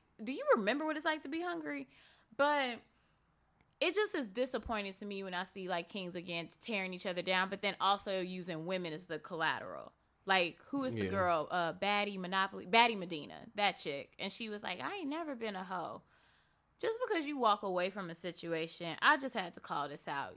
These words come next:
Speaker 1: You knew when you got with Floyd that he can't spell monogamy, nor know what it means, nor
Speaker 2: Sheesh.
Speaker 1: wants it.
Speaker 2: Sheesh.
Speaker 1: Oh, shit. I ain't mean it like, oh, he is
Speaker 2: Sheesh.
Speaker 1: illiterate. I'm sorry. I didn't mean it like that. I take
Speaker 2: He
Speaker 1: it back.
Speaker 2: chased,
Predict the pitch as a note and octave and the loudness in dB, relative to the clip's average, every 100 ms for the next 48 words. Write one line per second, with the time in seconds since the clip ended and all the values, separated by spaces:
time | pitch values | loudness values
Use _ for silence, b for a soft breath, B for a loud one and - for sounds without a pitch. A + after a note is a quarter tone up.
0 | - A#3 F4 G4+ F#4+ G#3+ A#3 A#3+ A#3 G3 | -8 0 4 4 4 0 0 0 0 -2
1 | F3+ F#3+ G#3 F#3+ F3+ D#3+ E3 - E3+ D#3 | -4 -6 -2 2 2 2 -6 -4 2 2
2 | D3 C#3+ E3 D#3+ - C4 C#4+ F#3+ E3+ - | 2 -2 -2 -2 -4 -6 -2 -4 -4 -14
3 | - - G#3+ G#3+ G#3+ G#3 G#3 G3 G3+ F#3+ | -14 0 4 4 4 2 2 2 0 -6
4 | F#3+ F3+ E3 F3 G3+ A3 G#3+ G3 F#3+ F#3 | -4 -4 -6 -4 0 2 2 2 2 2
5 | F3 E3 - E3+ E3+ E3 E3 F3+ F#3+ G#3+ | 2 0 -2 -2 -2 -2 -4 -4 0 6
6 | A#3+ G3 - G#3+ G#3 G3 - A#2+ F#2 - | 6 6 4 2 2 0 -8 -8 -8 -12
7 | - - A3+ F3+ - _ - A#3 G#3+ A3 | -20 -14 -12 -12 -16 _ -10 -8 -6 -6
8 | G3+ - A3 A3 G3+ F3+ F3 F3 G#3+ F#3+ | -6 -4 -4 -4 -4 -6 -8 -10 -12 -12
9 | - F#3 D3+ - - - - - - - | -14 -16 -16 -18 -18 -12 -10 -10 0 6
10 | D#4 F4 C#4 A#3+ - F4+ G#4 G#4+ A#4 G#4 | 8 12 12 12 12 12 12 12 12 12
11 | F#4 F4 D#4+ D#4 D4+ B3 C#4 - - E4 | 12 12 12 12 12 12 12 12 10 12
12 | D#4+ B3+ - | 12 12 12